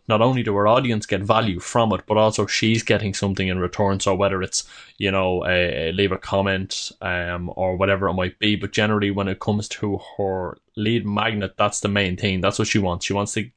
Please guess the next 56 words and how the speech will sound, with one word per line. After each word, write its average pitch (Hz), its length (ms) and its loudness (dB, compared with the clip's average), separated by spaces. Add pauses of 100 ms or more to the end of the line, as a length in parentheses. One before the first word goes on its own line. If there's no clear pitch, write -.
(100)
give 131 180 -2
them 135 120 0
the 120 100 2
lead 104 240 2
magnet, 95 380 -2
get 98 160 0
them 107 120 2
on 98 100 2
her 90 120 -2
list. 92 180 -2
So 101 80 2
she 107 140 2
works 107 320 2
on 123 80 0
that 107 160 0
call 95 240 -2
to 90 60 -2
action - 280 -6
first. - 400 -4 (460)
Then 120 180 2
the 120 80 4
headline, 120 420 2
of 95 60 -2
course, - 340 2
is 104 80 -4
the 107 140 2
all 98 160 4
important, 107 440 0
because 104 200 -6
we 104 80 0
need 107 140 -2
to 104 80 -6
grab 104 320 0
people's 98 360 -6
attention 131 560 -4 (300)
and 117 160 -2
get 113 160 0
them 107 160 0
to - 140 -6
actually 98 340 -2
consume 143 540 2
the 110 100 -2
content. 95 500 -4
And 92 140 -10 (260)
your 98 100 0
headline 101 360 2
is 98 120 0
the, - 140 -4
is 101 140 0
the 104 60 0
best 95 260 0
way 104 160 4
of 101 80 2
doing 101 240 2
that, 98 160 2
obviously. 107 500 2